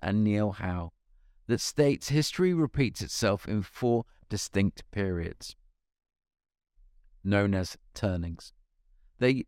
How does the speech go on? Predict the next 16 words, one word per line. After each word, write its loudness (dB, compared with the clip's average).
approximately -2
last 0
twenty 0
years 0
each. -14
A 0
turning 2
is 2
a 0
different -2
part 0
of -8
a -4
civilization's 0
life -2
cycle, -8